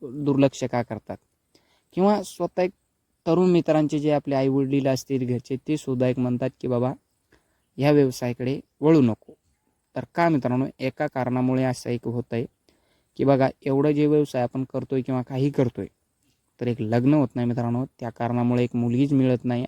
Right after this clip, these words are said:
अशा लोकांना एक लोक आता मुलगी देत नाही. तर या व्यवसायांना खूप कमी दर्जा दिला जातोय किंवा एक खूप म्हणजे एक, अ, वाईट मानला जाते की बाबा एक, अ, शेळ्या चारणं किंवा कुक्कुटपालन करतो, काय घाण आहे बापा ना, असं न तसं. तर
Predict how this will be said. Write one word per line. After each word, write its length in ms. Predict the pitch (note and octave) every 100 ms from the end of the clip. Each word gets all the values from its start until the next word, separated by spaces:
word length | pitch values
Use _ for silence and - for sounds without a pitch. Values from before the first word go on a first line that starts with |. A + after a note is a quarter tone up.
| -
अशा 200 | A#2+ B2
लोकांना 380 | B2 A#2+ B2 B2
एक 80 | A#2+
लोक 200 | B2 A#2
आता 160 | A#2+ B2
मुलगी 320 | A#2+ A#2+ B2+
देत 240 | B2+ B2
नाही. 160 | B2 G#2+ - _ _ _ _ _
तर 80 | B2
या 280 | A#2+ C#3 D3+
व्यवसायांना 520 | D3 C3+ - C3+ C3+
खूप 160 | - B2+ -
कमी 180 | C3 C3
दर्जा 340 | B2+ B2 B2+
दिला 240 | B2 B2
जातोय 320 | A#2+ A#2 B2+ B2+
किंवा 220 | C3 B2+
एक 100 | B2 - _ _ _ _ _
खूप 180 | F3 E3+ -
म्हणजे 280 | E3 D#3
एक, 180 | D#3+ - D#3 D3 - -
अ, 60 |
वाईट 460 | C#3+ C#3 C#3+ D3 C#3
मानला 300 | C#3+ C3+ C3+
जाते 260 | C3+ C3
की 100 | C3
बाबा 240 | C3+ C3+ C3+
एक, 200 | C3 C#3
अ, 260 | C3+ C3+ C3+
शेळ्या 300 | C3+ B2 B2
चारणं 360 | C3 A#2+ B2
किंवा 160 | A#2+ A#2+
कुक्कुटपालन 580 | A#2+ B2 B2 A#2+ A#2 A2+
करतो, 260 | A#2+ A#2+
काय 240 | A#2 A2+ A2+
घाण 240 | A#2 A2
आहे 80 | A2+
बापा 300 | A#2 A2+ A#2
ना, 140 | A#2
असं 220 | A2+ - A#2
न 40 | A#2+
तसं. 240 | - A#2+ B2+ _ _ _ _
तर 60 | -